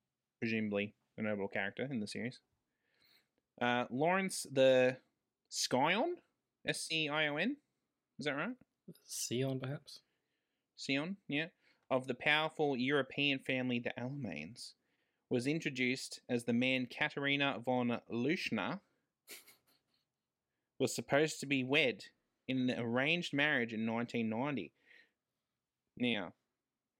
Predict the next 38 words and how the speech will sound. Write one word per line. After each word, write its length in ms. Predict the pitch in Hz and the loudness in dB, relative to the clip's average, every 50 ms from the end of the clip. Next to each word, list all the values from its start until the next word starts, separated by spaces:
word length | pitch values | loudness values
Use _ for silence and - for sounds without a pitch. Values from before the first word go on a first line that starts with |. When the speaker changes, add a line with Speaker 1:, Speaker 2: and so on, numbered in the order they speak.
| _ _ _ _ - | _ _ _ _ -4
Speaker 1:
her 80 | 127 | -2
best 340 | 117 117 135 139 127 - - | 0 2 2 2 2 0 -2
friend, 340 | - 143 160 180 165 127 117 | -2 0 2 2 2 0 -2
Jennifer 380 | - 135 139 151 151 - - 113 | 0 0 2 2 0 0 -2 -4
Horton, 580 | - - 135 160 202 226 214 - 120 104 107 110 | -2 0 2 4 4 4 4 2 0 0 0 0
masqueraded 680 | 117 131 131 - - - 117 135 170 208 214 180 135 | 0 0 -2 -2 -2 2 2 4 4 2 0 -2 -4
as 260 | 123 - - - - - - | -6 -8 -10 -12 -10 -4 0
her 300 | 110 101 95 104 139 - _ _ | 0 0 2 0 -2 -4 _ _
in 140 | - 123 120 | -2 0 0
<laughs> 0 | |
order 300 | 117 113 - - 160 139 | 0 0 2 2 2 2
to 200 | 131 - - 127 | 2 2 0 0
invalidate 680 | 113 120 117 113 123 131 160 170 160 143 131 117 117 | 2 2 2 2 4 4 4 4 4 4 4 4 2
the 60 | 120 113 | 0 0
marriage 680 | 117 - 180 - 226 214 - 180 180 - - - - - | 0 0 0 2 2 2 2 0 -2 -6 -10 -10 -10 -8
Speaker 2:
Oh 80 | 123 123 | -4 -2
Speaker 1:
in 80 | - - | 0 0
Speaker 2:
my 60 | 110 110 110 107 | 0 0 2 2
Speaker 1:
nineteen 320 | 160 185 208 220 220 220 | 2 2 2 2 4 4
ninety, 140 | 226 220 208 | 6 6 6
Speaker 2:
goodness. 600 | 196 156 127 107 101 98 - - - - - - - _ _ _ _ _ _ _ _ _ _ _ _ _ _ _ _ _ _ _ - | 6 6 4 2 0 -2 -6 -10 -10 -12 -12 -16 -18 _ _ _ _ _ _ _ _ _ _ _ _ _ _ _ _ _ _ _ 0
Speaker 1:
believing 560 | 190 196 214 247 269 285 269 233 208 147 131 | 0 4 6 6 6 6 6 6 6 4 4
Speaker 2:
Oh. 40 | 123 | 4
Speaker 1:
Lawrence 280 | 127 127 139 143 143 | 4 4 2 2 2
had 180 | 165 147 143 143 | 2 2 2 2
no 180 | 156 160 165 | 2 2 2
idea 380 | 175 180 175 175 180 190 214 208 | 2 2 2 2 4 4 4 4
who 120 | 214 220 | 4 2
she 320 | 208 - - 226 220 220 220 220 | 0 -2 -4 -4 -6 -4 -4 -2
was. 580 | 220 233 247 285 330 320 - 120 - - - - _ _ _ _ _ _ _ _ _ _ - - - - | 0 2 2 4 4 4 2 2 0 -6 -12 -16 _ _ _ _ _ _ _ _ _ _ -16 -14 -12 -10
Speaker 2:
Jeez. 580 | 95 104 117 123 113 98 - _ - - - - _ _ _ _ _ _ _ _ _ _ _ _ _ _ _ _ _ _ _ _ _ - | -8 -6 -4 -4 -4 -6 -8 _ -18 -20 -20 -20 _ _ _ _ _ _ _ _ _ _ _ _ _ _ _ _ _ _ _ _ _ 0
Speaker 1:
But 80 | 135 | 2
Lawrence 280 | 135 160 185 196 190 - | 2 4 4 2 2 2
went 200 | 165 143 127 - | 0 0 0 0
through 140 | 139 151 170 | 0 0 0
with 120 | 170 - | 0 0
the 80 | - 120 | 0 0
wedding 340 | 127 156 160 98 - - | 2 2 0 0 -4 -8